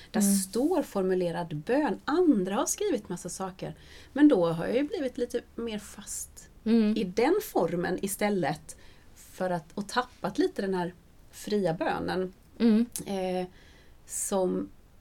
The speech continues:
Speaker 1: också rör sig i ens huvud hela tiden. Alltså, vi, vi tror ju att vi inte...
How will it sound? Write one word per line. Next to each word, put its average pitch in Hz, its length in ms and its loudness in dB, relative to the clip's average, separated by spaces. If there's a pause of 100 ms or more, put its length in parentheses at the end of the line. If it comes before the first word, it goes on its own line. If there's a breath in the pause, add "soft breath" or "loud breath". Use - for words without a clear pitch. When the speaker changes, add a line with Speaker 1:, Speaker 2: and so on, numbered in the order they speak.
(400)
Speaker 1:
också - 500 0
rör 294 260 2
sig 196 240 -4
i 190 220 0
ens 165 260 -4
huvud 180 240 -2
hela 185 160 -2
tiden. 160 280 -2
Alltså, 202 200 -2
vi, 214 160 -2
vi 214 120 -2
tror 185 400 -2
ju 180 60 0
att 185 200 -6
vi 220 60 -4
inte... 202 420 -4